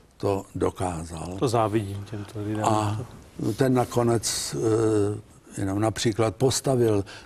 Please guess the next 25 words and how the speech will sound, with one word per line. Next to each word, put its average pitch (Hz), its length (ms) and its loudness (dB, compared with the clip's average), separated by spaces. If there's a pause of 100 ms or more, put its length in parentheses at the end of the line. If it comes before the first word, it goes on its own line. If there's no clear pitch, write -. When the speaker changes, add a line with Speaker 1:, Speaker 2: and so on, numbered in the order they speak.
Speaker 1:
největší 135 500 4
amatérskou 120 580 2
hvězdárnu 107 640 2
světa, 117 440 2
která 110 340 0
tam 107 220 -2
stojí 101 340 2
dodnes, 104 500 0 (440)
a 113 80 0
dostal 117 680 2
za 107 420 2
ní, 110 400 2 (420)
eh, 208 40 -10 (920)
Akademii 113 640 2
století 120 720 2
od 113 180 -2
francouzské 110 640 0
akademie, 101 540 0
eh, 110 480 0
medaili, 123 720 4 (220)
eh, 117 40 -6 (280)
a, 113 160 0
Francouzské 117 600 0
akademie 101 640 0
věd 107 420 0